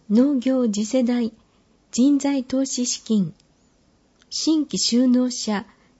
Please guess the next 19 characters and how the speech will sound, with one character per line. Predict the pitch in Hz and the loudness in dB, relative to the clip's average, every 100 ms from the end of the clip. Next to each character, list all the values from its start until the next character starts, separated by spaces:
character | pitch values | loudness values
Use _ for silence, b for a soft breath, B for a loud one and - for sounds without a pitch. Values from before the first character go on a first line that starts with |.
| b | b
育 | 214 208 | -4 -4
成 | - 294 302 | -6 -2 -2
総 | - 277 269 | 0 0 2
合 | 220 254 247 | 0 0 -2
対 | - 262 | -2 -4
策 | 240 196 - | -4 -8 -6
の | 165 156 b b b | -8 -8 b b b
利 | 185 208 | 2 4
用 | 226 220 | 4 2
者 | - 165 | -4 -6
は | 156 160 b b - | -8 -12 b b -2
延 | 233 254 | 0 0
べ | 190 - _ | -4 -8 _
三 | - 220 262 247 | -8 -2 0 0
十 | 190 | 0
一 | 165 165 - | -4 -6 -4
人 | 240 202 151 | -2 -2 -4
で | 135 | -12
す。 | - - | -18 -20